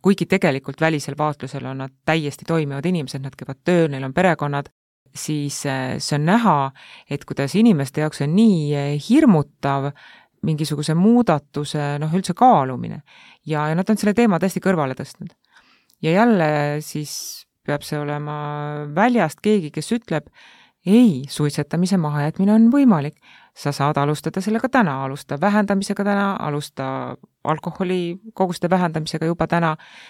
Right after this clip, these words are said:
Ja just seesama, see lause, mida ma praegu ütlesin, see on võimalik,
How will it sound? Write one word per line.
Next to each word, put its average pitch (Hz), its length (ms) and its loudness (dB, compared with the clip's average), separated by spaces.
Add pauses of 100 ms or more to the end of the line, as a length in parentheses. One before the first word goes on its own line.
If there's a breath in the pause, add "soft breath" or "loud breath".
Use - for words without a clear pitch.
(480 loud breath)
Ja 156 260 0
just 175 240 0
seesama, 170 400 0
see 160 140 -4
lause, 208 300 0
mida 147 200 -8
ma 151 80 -6
praegu 180 240 -4
ütlesin, 151 280 -8 (280 soft breath)
see - 280 -2
on 160 200 0
võimalik, 175 640 2